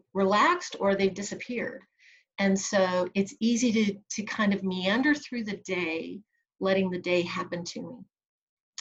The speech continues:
And whatever's going on today, it impacts me. And I just kind of am at its mercy. I think intentionality is one of the ways that we,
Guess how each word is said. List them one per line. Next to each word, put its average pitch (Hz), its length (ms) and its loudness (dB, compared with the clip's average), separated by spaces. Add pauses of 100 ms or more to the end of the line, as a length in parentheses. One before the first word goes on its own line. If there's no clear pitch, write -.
(160)
And 175 140 -2
whatever's 190 400 2
going 190 280 2
on 185 240 2
today, 175 400 4
it 180 160 -6
impacts 175 560 -6
me. 175 400 -6 (200)
And 170 120 -8
I 170 140 -4
just 175 220 -10
kind 175 160 -8
of 165 80 -6 (320)
am 180 140 -6
at 175 200 -2
its 175 240 -2
mercy. 175 440 -8 (380)
I 196 140 2
think 196 280 0
intentionality 185 1300 -4
is 185 340 -4
one 190 280 0
of 190 60 0
the 185 80 0
ways 180 480 -4
that 175 340 -6
we, 180 420 -6